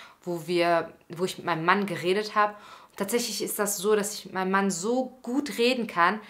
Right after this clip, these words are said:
dass ich manchmal, während wir uns unterhalten, während wir etwas diskutieren, während wir uns streiten sogar,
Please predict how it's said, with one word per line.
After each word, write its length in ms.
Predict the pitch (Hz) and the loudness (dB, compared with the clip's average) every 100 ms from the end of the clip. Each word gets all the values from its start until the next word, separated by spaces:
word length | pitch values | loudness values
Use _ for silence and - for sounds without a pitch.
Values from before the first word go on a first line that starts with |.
| - - _ | -18 -20 _
dass 180 | 185 - | -4 -4
ich 140 | 202 | -2
manchmal, 500 | 196 196 202 180 156 | -2 -2 -2 -2 -2
während 380 | 220 254 247 226 | 0 0 0 -2
wir 80 | 226 | -4
uns 120 | 214 | -4
unterhalten, 560 | 196 196 190 190 185 | -8 -6 -2 -2 -2
während 320 | 175 196 196 185 | -2 -2 -2 0
wir 260 | 180 175 | -2 -2
etwas 340 | 175 - 156 - | -8 -8 -10 -4
diskutieren, 760 | 196 - 202 - 220 220 208 | -4 -2 -6 -6 -2 -2 0
während 380 | 190 180 185 - | 0 0 -2 -4
wir 260 | 180 175 - | -2 -2 -2
uns 220 | 175 - | -4 -2
streiten 520 | - - 196 220 - | -2 2 4 4 0
sogar, 460 | 185 156 170 175 208 | -6 -2 4 6 4